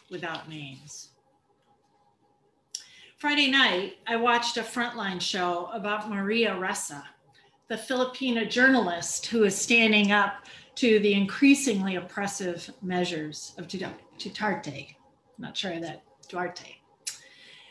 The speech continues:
She's been arrested repeatedly. She's been publicly threatened by the president. And even though she could quite easily live in the United States, she chooses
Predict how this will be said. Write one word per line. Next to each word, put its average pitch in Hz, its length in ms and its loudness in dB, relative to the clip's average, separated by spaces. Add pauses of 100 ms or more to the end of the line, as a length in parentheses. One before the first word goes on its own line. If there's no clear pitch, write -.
(120)
She's 269 260 4
been 262 180 6
arrested 269 960 4 (240)
repeatedly. 247 1000 0 (840)
She's - 280 -6
been 185 320 -6
publicly 233 680 -2
threatened 233 840 -4 (140)
by 180 120 -4
the 170 120 -12
president. 214 800 -6 (760)
And 254 160 4
even 403 260 2
though 269 680 2 (200)
she - 280 0
could 247 220 -2
quite 302 400 0
easily 262 600 4
live 220 300 4
in 208 100 0
the 180 100 -2
United 180 460 0
States, - 600 -10 (360)
she 233 260 -6
chooses 214 1080 2